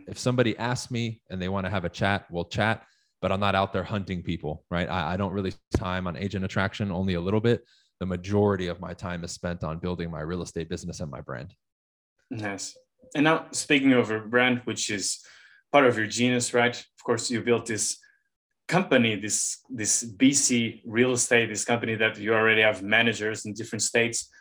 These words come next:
Speaker 2: but it all started with, uh, your brand. Uh, by what time would you say you started to create a name for yourself?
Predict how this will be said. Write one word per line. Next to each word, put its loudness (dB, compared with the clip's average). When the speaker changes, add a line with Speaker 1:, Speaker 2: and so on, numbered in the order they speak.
Speaker 2:
but 4
it 4
all 8
started 0
with, -2
uh, 2
your 0
brand. 2
Uh, 4
by 6
what 2
time 2
would 0
you 2
say 6
you -2
started 2
to -6
create 0
a 2
name 0
for -4
yourself? -6